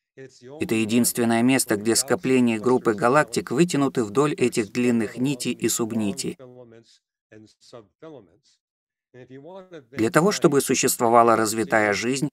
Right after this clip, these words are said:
ваша галактика или локальная группа галактик должна находиться на стыке не трех нитей, а трех субнитей. Мы живем в уникальном сверхскоплении галактик, где есть такой стык.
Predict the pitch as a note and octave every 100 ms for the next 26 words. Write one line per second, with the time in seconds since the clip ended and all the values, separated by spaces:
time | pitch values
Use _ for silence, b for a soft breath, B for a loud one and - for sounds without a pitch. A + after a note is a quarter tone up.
0 | G#2+ G#2+ C#3 A2 D3 D3+ B2 B2 D3 -
1 | G2 A2 A2 A#2 A2 A#2+ A#2 A2+ G#2 C3
2 | - A2 A2 A2+ D#3 - G#2+ G2+ A#2 D3+
3 | F3 F3 C3+ A#2 D#3+ - B2 A#2 - E3
4 | D#3+ C#3 C3 _ B2 A#2+ F#3 E3 F3 D#3+
5 | C3 A2 - A#2+ - B2 A#2 - C3 B2
6 | A#2+ G2 - F2+ _ - C3 _ A2+ F2+
7 | E2 _ _ _ _ _ _ _ A#2 A#2
8 | A#2+ B2+ D3+ C#3+ B2+ B2 C3+ E3 D#3 D3+
9 | C3 C3 C3 - C3+ B2 G#2+ B2 A#2+ -
10 | - A2 C3 B2 A2+ A2 A2 B2 D3+ -
11 | G#2 - A2+ G#2+ A2+ C3+ C3 A#2+ F#2 A#2
12 | G#2 - G#2+ F3+